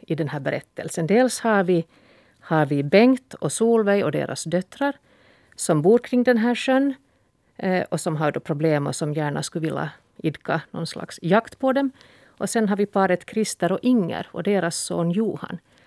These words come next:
Och det är kanske de som jag tänkte ta fram lite extra här i det här sammanhanget. Som för mig står de också som huvudpersoner i den här berättelsen. För Christer, han är då den här starka mannen i jaktlaget som motsätter sig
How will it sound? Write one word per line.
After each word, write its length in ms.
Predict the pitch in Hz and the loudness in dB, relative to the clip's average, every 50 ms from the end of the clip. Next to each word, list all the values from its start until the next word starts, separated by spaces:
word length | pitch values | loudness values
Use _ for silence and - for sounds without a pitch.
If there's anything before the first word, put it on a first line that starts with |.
| _ _ _ _ _ _ _ - | _ _ _ _ _ _ _ -4
Och 80 | - | -2
det 60 | 190 202 | -2 0
är 20 | |
kanske 320 | - - 202 185 - 196 | 2 2 0 2 2 0
de 360 | 180 185 240 269 269 226 170 160 | 2 4 6 6 6 6 2 0
som 300 | - - 165 156 156 151 | -2 -2 -2 0 0 0
jag 180 | 165 170 170 | 0 0 0
tänkte 300 | - 175 156 147 - 156 | 0 -2 -2 -2 -2 -4
ta 180 | 151 - 160 156 | -4 -2 -4 -4
fram 280 | - - 180 175 165 | -2 -2 -2 0 0
lite 220 | 156 160 - - 170 | -2 -2 -2 -2 0
extra 340 | 185 175 - - - 160 - | 0 -2 -2 -6 -6 -4 -2
här 200 | 160 170 156 151 | -2 0 -2 -2
i 60 | 156 | -2
det 100 | 151 156 | -4 -2
här 140 | 156 185 170 | -2 -2 -2
sammanhanget. 800 | - - 170 160 156 156 156 165 151 185 185 180 170 165 180 180 - _ _ _ _ _ _ _ _ _ _ | -2 -2 -4 -2 -2 -4 -4 -4 -4 -4 -4 -4 -4 -4 -6 -6 -8 _ _ _ _ _ _ _ _ _ _
Som 300 | - - - 170 165 151 | -8 -2 -2 -2 -2 -2
för 120 | - - 185 | -2 0 2
mig 200 | 196 214 214 202 | 4 6 4 4
står 220 | - - 180 165 | 2 0 -2 0
de 140 | 170 165 175 | 0 0 0
också 240 | 175 - - 170 156 | -2 -2 -4 -4 -2
som 320 | - 170 156 156 156 143 - _ _ _ - | -2 -2 -2 -2 -4 -6 -10 _ _ _ -2
huvudpersoner 800 | - 220 190 196 175 - 156 143 - - 156 151 151 151 147 151 | 0 4 4 4 4 4 2 0 0 -2 -6 -4 -4 -4 -6 -6
i 40 | 151 | -6
den 160 | 143 147 147 | -6 -8 -8
här 140 | 147 170 156 | -8 -8 -8
berättelsen. 840 | 151 156 - 160 - - _ - - - - - - - - 190 - _ _ _ _ _ _ _ _ _ _ - _ _ _ _ | -8 -8 -8 -8 -8 -12 _ -12 -10 -10 -10 -8 -10 -10 -10 -10 -12 _ _ _ _ _ _ _ _ _ _ -20 _ _ _ _
För 120 | - 165 | -4 -4
Christer, 420 | 151 - 214 262 277 - - - 170 | 0 2 2 2 2 2 0 0 4
han 180 | 175 196 208 | 4 6 6
är 60 | 208 185 | 6 4
då 140 | 160 170 | 4 2
den 160 | 160 160 160 143 | 2 2 0 -2
här 100 | 147 147 | -4 -6
starka 640 | - - - 208 226 - _ _ - 277 277 247 - - _ _ _ _ | -2 2 2 2 2 2 _ _ 4 4 4 4 2 -4 _ _ _ _
mannen 520 | - 165 170 190 208 220 220 220 226 226 | -2 0 2 4 4 4 2 2 0 0
i 80 | - 185 | 0 2
jaktlaget 600 | 196 202 196 - - 214 208 196 185 165 160 151 | 2 2 2 0 -2 0 0 0 0 -2 -4 -4
som 140 | - - 165 | -2 -2 0
motsätter 560 | 160 180 214 240 240 - - 262 - - 269 | 2 2 2 2 0 -2 -6 -8 -6 -4 -4
sig 320 | 254 - - 262 262 240 | -4 -2 0 0 0 0